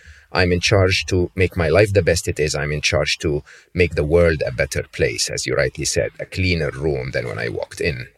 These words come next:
I think this is incredible. I'm so, so grateful that I met you. I think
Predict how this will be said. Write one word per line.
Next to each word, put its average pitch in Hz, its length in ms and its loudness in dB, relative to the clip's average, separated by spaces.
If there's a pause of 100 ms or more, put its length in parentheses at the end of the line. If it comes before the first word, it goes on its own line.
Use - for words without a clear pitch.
(640)
I - 40 -12
think 95 220 0
this 98 220 0
is 90 140 0
incredible. 71 640 -2
I'm 87 300 -2 (380)
so, 101 680 4 (680)
so 110 280 2
grateful 92 480 0
that 69 300 -2 (460)
I 82 100 2
met 67 280 -2
you. 92 160 2 (480)
I 76 120 -2
think 85 400 -2